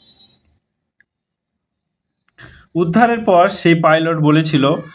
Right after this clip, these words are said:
"আমি টিকে থাক-, টিকে ছিলাম কারণ আমি বিশ্বাস করেছিলাম আমার চোখের ভাঙা চশমা, হাতের পেন্সিল আমাকে মরুভূমিতে বাঁচিয়ে রেখেছিল।" শিক্ষা,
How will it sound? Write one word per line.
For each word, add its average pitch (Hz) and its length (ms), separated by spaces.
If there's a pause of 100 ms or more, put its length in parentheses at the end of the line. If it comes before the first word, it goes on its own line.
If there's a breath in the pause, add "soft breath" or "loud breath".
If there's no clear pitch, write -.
(220 loud breath)
"আমি 190 380
টিকে 208 240
থাক-, 233 420
টিকে 214 220
ছিলাম 190 400
কারণ 165 300
আমি 156 180
বিশ্বাস 170 440
করেছিলাম 160 600 (440 loud breath)
আমার 156 460 (200)
চোখের 208 340
ভাঙা 180 360
চশমা, 180 580
হাতের 165 420
পেন্সিল 170 400
আমাকে 151 320
মরুভূমিতে 160 560
বাঁচিয়ে 139 380
রেখেছিল।" 117 500 (800 soft breath)
শিক্ষা, 214 600